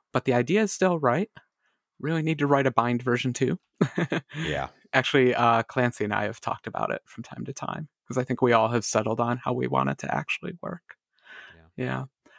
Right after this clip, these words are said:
Speaker 1: That was my small attempt to bridge these two worlds.
Speaker 2: Pretty good. I like it. I'm gonna put a link to it in the show notes. But don't forget, people, U I is messy, and it's okay to keep it messy. It's okay. You can always clean it up later.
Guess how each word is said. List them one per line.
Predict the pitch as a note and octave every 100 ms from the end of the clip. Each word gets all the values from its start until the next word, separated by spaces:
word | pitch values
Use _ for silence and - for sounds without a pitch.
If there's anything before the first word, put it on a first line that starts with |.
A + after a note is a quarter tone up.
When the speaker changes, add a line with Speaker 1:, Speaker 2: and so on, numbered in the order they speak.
| _
Speaker 1:
That | D#3+
was | D#3 D#3+
my | D3+ C#3 C3+ C3+ -
small | - C3 B2
attempt | A#2 A#2 - -
to |
bridge | A2 - - -
these | - -
two | - -
worlds. | - - D3 - - - _ _ _ _ _ _ _
Speaker 2:
Pretty | - F3
good. | G3 C#3+ - _ A2
I |
like | A2 G#2+
it. | E2
I'm |
gonna | F2+ F2
put | F2
a |
link | E2 E2+
to | -
it | E2+ E2+ -
in | A#2 A#2+ A2+ _
the | A2 G#2+ - _ _
show | - - A#2
notes. | A#2+ -
But | A2
don't | B2+
forget, | B2+ B2
people, | C3 A#2+ B2
U | A#2 B2+
I | B2+
is | B2 G#2+
messy, | A#2+ A#2+ C3+ C3+
and | B2 C3+
it's | F#3+
okay | G#3+ B3
to | A3
keep | F#2 -
it |
messy. | D3 D3 - - -
It's | -
okay. | B3+ F3+ F3 _ _
You | G3
can | G#3+
always | G3+ G3+ A3
clean | - F#3+
it | F3+
up | D#3+
later. | B2+ C#3+ C#2 -